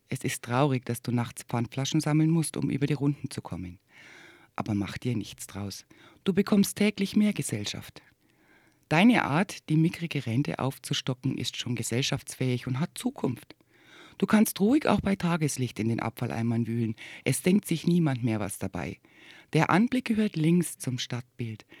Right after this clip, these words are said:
und die Altersarmut nimmt dramatisch zu.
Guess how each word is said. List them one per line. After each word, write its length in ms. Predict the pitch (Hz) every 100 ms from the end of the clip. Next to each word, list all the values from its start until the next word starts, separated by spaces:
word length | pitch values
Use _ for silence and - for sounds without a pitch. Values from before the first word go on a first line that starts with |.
| - - _ -
und 160 | 143
die 100 | -
Altersarmut 880 | - 139 - 185 - 165 165 160 -
nimmt 200 | 120 107
dramatisch 600 | - 110 113 123 143 - -
zu. 200 | -